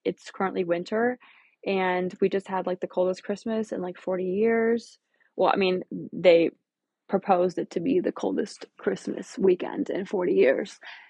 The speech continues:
And so it's, um, the blizzard's coming, you know, it's supposed to be, like, a negative forty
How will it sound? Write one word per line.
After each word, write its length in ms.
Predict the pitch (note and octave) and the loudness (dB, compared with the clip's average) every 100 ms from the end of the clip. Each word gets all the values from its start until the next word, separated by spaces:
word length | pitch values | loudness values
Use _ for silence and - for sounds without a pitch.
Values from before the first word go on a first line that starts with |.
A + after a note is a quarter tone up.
| _ _ - | _ _ 0
And 360 | A#3 G3 F#3+ | 2 2 -2
so 540 | G3 - F#3 F3+ F#3 F#3+ - _ | -4 -2 0 0 -2 -4 -10 _
it's, 260 | G3 F#3+ - | -6 -6 -4
um, 540 | F3 C#2+ D2 - - - _ _ | -2 -2 -4 -8 -14 -20 _ _
the 80 | G3 | -6
blizzard's 420 | F#3 F#3+ F#3+ F3+ | 0 0 -2 -8
coming, 500 | - - C4 B3+ B3 | -10 -4 -2 -2 -2
you 120 | B3 | -2
know, 340 | B3 A#3+ A#3+ A#3+ | -2 0 0 -2
it's 160 | A3+ | -4
supposed 240 | - G3+ G3 | -4 -6 -4
to 60 | |
be, 40 | G#3 | -4
like, 200 | F#3+ F#3 | -4 -2
a 40 | |
negative 440 | F3+ F3 F3+ F#3 F3+ | -4 -4 -4 -4 -6
forty 420 | - F3 F3+ | -8 -4 -4